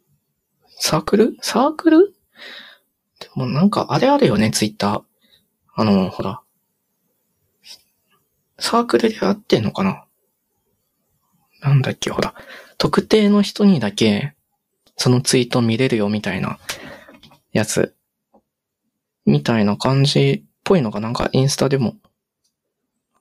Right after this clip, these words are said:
あるっぽくて、なんか多分ね、それ一方、そう、多分そんな感じやと思う。そう、それをやりたいなって思った。っていう話、今度、また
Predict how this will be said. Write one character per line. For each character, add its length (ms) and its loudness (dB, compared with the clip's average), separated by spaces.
あ 100 -2
る 80 2
っ 20 -4
ぽ 200 -4
く 100 -6
て、 120 0
な 140 2
ん 60 2
か 120 -2
多 160 -12
分 220 2
ね、 160 -2
そ 140 -2
れ 200 0
一 180 -2
方、 140 2
そ 200 0
う、 40 -8
多 120 0
分 200 -2
そ 180 -2
ん 80 4
な 80 2
感 220 2
じ 80 0
や 100 -2
と 80 -2
思 200 2
う。 80 -12
そ 160 0
う、 60 -4
そ 120 -2
れ 80 4
を 300 4
や 100 2
り 80 0
た 120 2
い 60 2
な 140 -2
っ 60 -14
て 120 -2
思 160 2
っ 40 -8
た。 200 -10
っ 40 -18
て 100 0
い 160 2
う 160 -2
話、 560 -4
今 240 0
度、 180 0
ま 80 0
た 220 -2